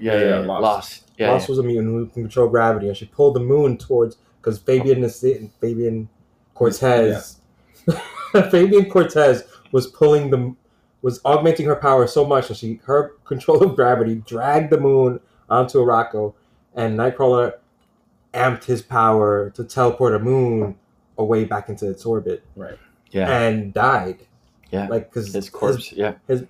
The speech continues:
Speaker 3: not only, I mean, he's just, he's just human. Re-, I mean, he's a mutant, but he's, like, he can't breathe in space.
Speaker 2: Right.
Speaker 3: He can't survive out
Speaker 2: He
Speaker 3: there.
Speaker 2: doesn't have any space
Speaker 3: And then
Speaker 2: adaptations.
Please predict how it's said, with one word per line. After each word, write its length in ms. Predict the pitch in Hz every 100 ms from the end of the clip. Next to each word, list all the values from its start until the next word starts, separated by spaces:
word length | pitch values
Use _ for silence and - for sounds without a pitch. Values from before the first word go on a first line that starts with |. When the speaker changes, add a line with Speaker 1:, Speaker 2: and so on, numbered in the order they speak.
| _
Speaker 3:
not 200 | 131 139
only, 520 | 147 143 139 131 123 _ -
I 40 |
mean, 160 | 127 117
he's 180 | 135 120
just, 380 | 147 - - _ _ _ _ _ _ _ _ _ _ _
he's 160 | 120
just 180 | 156 -
human. 380 | 135 131 92 90 _ -
Re-, 200 | 123 117
I 20 |
mean, 140 | 123
he's 100 | 131
a 60 | 135
mutant, 460 | 170 202 165 151 127
but 140 | 123
he's, 220 | 123 120
like, 180 | 120 117
he 100 | 120
can't 280 | - 156 117
breathe 240 | 127 120
in 60 | 110
space. 280 | - 110 107
Speaker 2:
Right. 140 | - - _ _
Speaker 3:
He 80 | 131
can't 220 | 127 165
survive 420 | - 123 110 107 104
out 200 | 98 -
Speaker 2:
He 60 |
Speaker 3:
there. 100 | 104
Speaker 2:
doesn't 160 | 104 113
have 120 | 110
any 120 | 101
space 260 | 98 92 85
Speaker 3:
And 480 | - 139 135 131 120
then 180 | 131
Speaker 2:
adaptations. 120 | 127